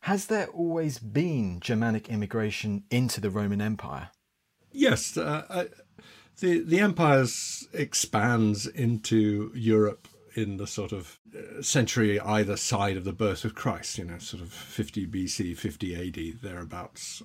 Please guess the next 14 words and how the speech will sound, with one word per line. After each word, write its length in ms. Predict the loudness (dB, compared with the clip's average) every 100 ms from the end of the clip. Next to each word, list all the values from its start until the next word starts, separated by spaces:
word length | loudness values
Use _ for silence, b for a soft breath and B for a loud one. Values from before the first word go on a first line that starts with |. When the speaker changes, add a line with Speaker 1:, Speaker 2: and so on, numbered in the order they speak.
| -6
Speaker 2:
Um, 420 | -4 -4 -6 -8 -12 -4
and 440 | -2 -2 -4 -8 -8
it 140 | 2 4
immediately 680 | 6 6 2 -2 -2 -4 -6 B B B B
runs 520 | 0 4 6 6 4 -2
into, 880 | 2 2 2 0 -2 -4 -8 -12 _ -20
uh, 120 | -18 -6
obviously, 520 | -4 -4 -6 -4 -4
the 200 | -4 -4
indigenous 480 | -2 -4 -4 -8 -6
populations 880 | -6 -2 -2 -2 -4 -6 -8 -10 -12
of 460 | -10 -8 -8 -12 -6
the 100 | -4
region. 520 | 2 2 2 -4 -8